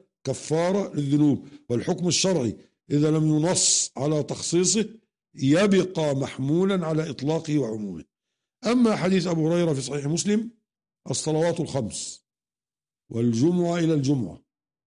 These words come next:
ورمضان إلى مر-، إلى رمضان مكفرات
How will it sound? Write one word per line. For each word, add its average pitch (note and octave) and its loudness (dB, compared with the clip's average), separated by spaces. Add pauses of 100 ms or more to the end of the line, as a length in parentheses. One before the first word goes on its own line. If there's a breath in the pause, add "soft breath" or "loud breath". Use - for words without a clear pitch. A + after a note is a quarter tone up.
(320)
ورمضان C#3 0
إلى E3+ -2
مر-، D#3 -2
إلى D3+ 0
رمضان C#3 -2 (220)
مكفرات B2 -4